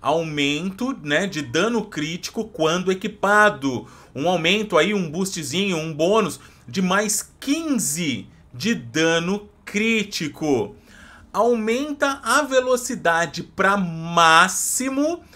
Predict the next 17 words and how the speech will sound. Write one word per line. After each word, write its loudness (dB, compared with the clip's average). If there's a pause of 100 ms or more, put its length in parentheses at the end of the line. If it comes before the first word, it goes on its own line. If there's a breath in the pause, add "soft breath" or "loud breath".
(320 loud breath)
quando 4
equipado 4
com -2
as 0
espadas 2
curtas -2 (200 loud breath)
Jorogiri 0 (240 soft breath)
e -4 (100)
Onimaru. 2 (180)
Agora 2
eu 2
vou 0
tá 0
mostrando -2
pra -2
vocês, -2
pessoal. -2